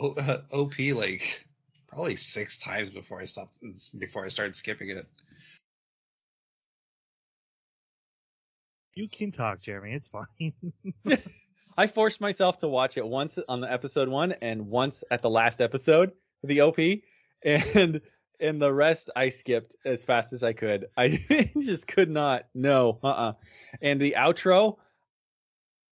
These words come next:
Speaker 3: she's got a nice voice. I just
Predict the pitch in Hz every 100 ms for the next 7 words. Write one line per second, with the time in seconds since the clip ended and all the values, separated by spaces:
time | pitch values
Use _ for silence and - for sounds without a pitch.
0 | _ _ _ _ _ _ - 147 160 175
1 | 180 175 165 - 170 139 - - _ _
2 | _ _ - 135 131 143